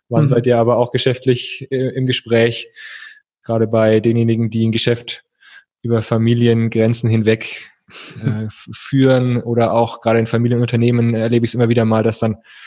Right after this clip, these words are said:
Speaker 1: ähm, man klare Grenzen braucht, um sich abzusprechen und zu wissen, wann spricht man über was.
Speaker 2: Ja.
Speaker 1: Um da nicht den anderen auf dem falschen Fuß zu erwischen.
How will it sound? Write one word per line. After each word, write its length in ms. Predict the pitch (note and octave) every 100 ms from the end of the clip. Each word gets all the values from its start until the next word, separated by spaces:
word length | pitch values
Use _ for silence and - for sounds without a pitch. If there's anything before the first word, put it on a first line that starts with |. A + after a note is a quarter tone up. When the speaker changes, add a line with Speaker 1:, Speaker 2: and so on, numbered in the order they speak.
| - - - - - _ -
Speaker 1:
ähm, 260 | A2+ A2
man 240 | A2+ A2+ A2+
klare 720 | B2 A2 A#2 B2 B2 A#2 A2 G#2+ - - _ _ _
Grenzen 400 | A2+ A#2+ C#3+ C3
braucht, 480 | A2 G#2+ A2 A2+ -
um 480 | - B2+ A#2+ A#2+ A#2
sich 220 | A#2+ A2+
abzusprechen 680 | A#2+ - - - A2 A#2 A2
und 260 | G#2 A2+ -
zu 260 | - A#2
wissen, 380 | A#2 A2+ A#2 G2+
wann 220 | A2 A2
spricht 420 | A2 - A2 - A2+
man 80 |
über 200 | A2+ A2 G#2+
was. 320 | A#2 - - _ _ _ - - -
Speaker 2:
Ja. 260 | D3 - -
Speaker 1:
Um 460 | A2 A2 A2+ A2
da 240 | A2+ G#2+ G#2+
nicht 500 | A2 - - - - - -
den 120 | A#2 G#2
anderen 340 | A#2 A#2 A2+
auf 120 | G#2
dem 120 | -
falschen 280 | A2 A2 -
Fuß 220 | - A#2
zu 100 | -
erwischen. 400 | A2+ G#2+ - G2+